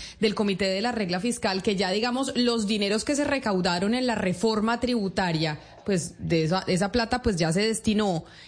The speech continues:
y se están haciendo anuncios nuevos de proyectos y programas que necesitan,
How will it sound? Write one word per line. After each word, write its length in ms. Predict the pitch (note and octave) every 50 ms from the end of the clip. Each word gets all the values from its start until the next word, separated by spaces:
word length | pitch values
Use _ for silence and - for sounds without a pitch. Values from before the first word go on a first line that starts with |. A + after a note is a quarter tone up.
| - -
y 120 | A#3 G3
se 100 | F3 G#3+
están 240 | F#3 - G#3 F#3+ F#3+ G3 -
haciendo 540 | - A3 A3 - B3+ A#3+ A#3+ A#3 B3 B3 - -
anuncios 680 | G#3+ G3 G3+ A3+ B3+ C4 B3+ B3 - - B3+ B3 A#3+
nuevos 480 | B3 B3+ B3+ B3 A#3+ A3+ A3 A#3 A#3 G#3+
de 340 | A#3 A3+ A3 G3+ F#3+ F3 E3+
proyectos 640 | - F3 F#3 F3 D#3+ G#3+ A3+ A3+ A3+ - A3+ G#3+ G3+
y 80 | G#3+
programas 560 | - - F3 E3 E3 F#3 F#3+ F3+ F#3+ G3+ G#3
que 100 | - A#3
necesitan, 720 | A3 G#3+ G3 F#3+ E3+ - F3+ E3 E3+ E3 E3+ F3 F#3 F#3